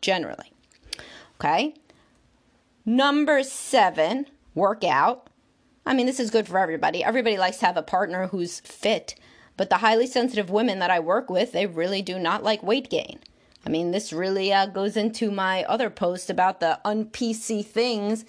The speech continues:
that couples counselors know. Most of the world, or popular media now,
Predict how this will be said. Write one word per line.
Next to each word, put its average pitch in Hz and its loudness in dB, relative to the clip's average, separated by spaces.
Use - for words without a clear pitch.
that 214 0
couples 269 2
counselors 180 -2
know. 143 -2
Most 233 0
of 247 0
the 208 0
world, 208 2
or 190 0
popular 214 0
media 220 0
now, 220 0